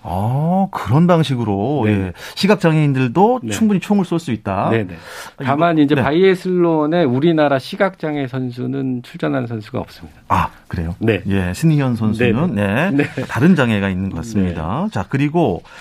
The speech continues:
Speaker 1: 스노보드 종목도
Speaker 2: 네.
Speaker 1: 우리나라 선수들이 꽤 많아졌다고
Speaker 2: 네, 네,
Speaker 1: 말씀하셨는데,
Speaker 2: 맞습니다.
Speaker 1: 어, 스노보드는 어떻게 타나요?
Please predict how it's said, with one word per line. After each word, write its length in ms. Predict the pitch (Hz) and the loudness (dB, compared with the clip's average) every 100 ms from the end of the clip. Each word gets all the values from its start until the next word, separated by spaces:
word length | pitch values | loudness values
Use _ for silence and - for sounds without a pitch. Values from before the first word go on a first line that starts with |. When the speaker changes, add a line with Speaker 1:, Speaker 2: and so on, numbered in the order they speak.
| - | -16
Speaker 1:
스노보드 760 | - 214 233 240 202 190 170 165 | -2 4 4 4 2 0 0 0
종목도 680 | 135 131 113 - 208 233 214 | 0 -2 -4 -2 0 -2 -4
Speaker 2:
네. 40 | |
Speaker 1:
우리나라 480 | 127 135 127 123 113 | 0 2 2 2 0
선수들이 400 | 147 143 - 120 | -4 -8 -8 -10
꽤 140 | 127 | -6
많아졌다고 760 | 151 98 107 104 92 - 92 139 | -4 -2 0 -2 -6 -8 -4 2
Speaker 2:
네, 100 | 147 160 | 4 4
네, 40 | |
Speaker 1:
말씀하셨는데, 640 | 120 110 92 101 123 113 98 | 0 -2 -2 -4 -4 -6 -8
Speaker 2:
맞습니다. 240 | 90 - _ - | -12 -20 _ -10
Speaker 1:
어, 360 | 110 110 107 104 | -4 0 0 -2
스노보드는 460 | - 220 233 208 202 | -2 0 2 2 0
어떻게 260 | 104 - 147 | -2 -4 -2
타나요? 540 | - 127 78 98 | 0 0 -2 -4